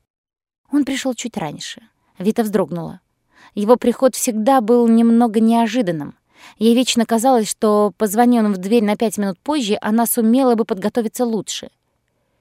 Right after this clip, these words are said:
Игорь выглядел немного усталым, но совсем не грустным, даже, можно сказать, наоборот — довольным. Он поцеловал её в щёку, прошёл в комнату, на ходу закатывая рукава и расстёгивая верхние пуговицы рубашки.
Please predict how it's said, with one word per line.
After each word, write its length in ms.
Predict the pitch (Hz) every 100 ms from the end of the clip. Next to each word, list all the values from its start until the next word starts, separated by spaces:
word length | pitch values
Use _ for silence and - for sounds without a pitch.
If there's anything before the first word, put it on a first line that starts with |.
| _ _ _
Игорь 300 | - 233 254
выглядел 400 | 233 233 247 226
немного 360 | 226 214 226 220
усталым, 640 | 226 - - 170 165 160 156 _ _ _ _ _ _ _
но 240 | - 214 226
совсем 260 | 254 254
не 100 | 262
грустным, 460 | 254 247 170 185 175 - _ _ -
даже, 260 | 202 214
можно 280 | 220 208 190
сказать, 400 | 202 - 196 202
наоборот — 640 | 208 214 220 214 160 - - _ _ _ _ _ _
довольным. 600 | 170 160 214 151 151 180 _ _ _ _ _ _ _ _
Он 200 | - 220
поцеловал 480 | 185 202 214 190 190
её 140 | 180 170
в 20 |
щёку, 380 | - 208 - 302
прошёл 300 | 214 185 175
в 100 | -
комнату, 500 | - 214 233 - 240 _ _ _ -
на 120 | 220
ходу 240 | 240 202
закатывая 500 | 214 220 214 202 190
рукава 380 | 196 180 196 226
и 60 | 240
расстёгивая 580 | 185 - 196 185 185 175
верхние 360 | 190 185 185
пуговицы 460 | 175 175 175 175 -
рубашки. 600 | 180 160 151 - -